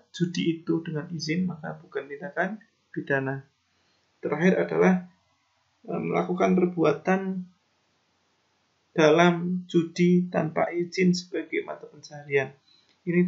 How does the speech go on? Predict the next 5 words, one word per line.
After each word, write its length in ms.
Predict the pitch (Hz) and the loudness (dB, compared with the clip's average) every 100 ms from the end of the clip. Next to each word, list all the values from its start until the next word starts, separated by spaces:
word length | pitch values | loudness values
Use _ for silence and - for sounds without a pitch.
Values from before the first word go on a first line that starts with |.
| - | 0
akan 160 | 180 156 | -8 -6
dianggap 380 | 156 151 175 | -6 -6 -8
sebagai 480 | - - 165 - 180 | -10 -12 -8 4 4
sebuah 480 | 180 - 175 190 185 - - _ - | 4 4 4 4 0 -14 -20 _ -2
kejahatan. 1500 | 190 190 190 185 - 170 165 147 156 160 151 - - 156 | 0 2 0 -4 -2 0 0 -2 -6 -4 -4 -6 -4 -2